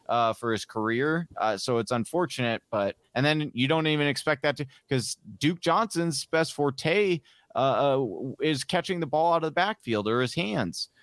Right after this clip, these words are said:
So it, it just, that's the unfortunate part. I don't think he has a high ceiling.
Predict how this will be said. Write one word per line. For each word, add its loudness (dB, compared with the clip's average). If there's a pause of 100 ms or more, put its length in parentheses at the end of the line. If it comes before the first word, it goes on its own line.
So 2
it, 0 (180)
it -2
just, -4
that's 2
the -2
unfortunate -2
part. -2
I 2
don't -2
think -4
he -4
has 0
a 2
high 0
ceiling. -6